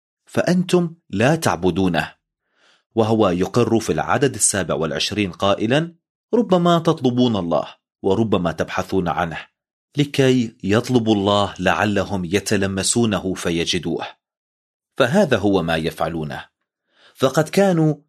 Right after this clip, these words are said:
يقلبون الفكرة أو يتأملون فيها قائلين: "لو قلبنا الأمر وتأملنا فيه وقتا كافيا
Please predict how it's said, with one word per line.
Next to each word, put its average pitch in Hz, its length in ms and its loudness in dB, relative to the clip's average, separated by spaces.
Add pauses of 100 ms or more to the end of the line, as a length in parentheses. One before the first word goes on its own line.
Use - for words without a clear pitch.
(160)
يقلبون 92 680 0
الفكرة 143 720 0
أو 90 240 -2
يتأملون 82 840 -6
فيها 82 300 -6
قائلين: 90 720 -4 (320)
"لو 220 120 2
قلبنا 165 480 2
الأمر 160 400 2
وتأملنا 104 720 0
فيه 98 260 -2
وقتا 101 340 0
كافيا 98 600 -2